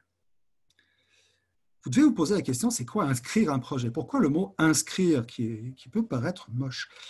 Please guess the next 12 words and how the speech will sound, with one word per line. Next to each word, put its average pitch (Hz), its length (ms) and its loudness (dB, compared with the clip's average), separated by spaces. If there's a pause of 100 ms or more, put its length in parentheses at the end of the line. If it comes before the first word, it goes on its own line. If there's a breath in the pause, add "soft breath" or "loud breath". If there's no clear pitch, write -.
(480 loud breath)
C'est 190 280 0
que, - 140 -2
euh, 180 600 0
à 143 80 -2
l'intérieur 143 720 -2
d'un 135 260 -2
processus 135 560 -10
de 135 80 -14
design 131 200 -4
thinking, 131 520 -8
et 120 40 -8
qu'on, 113 440 -4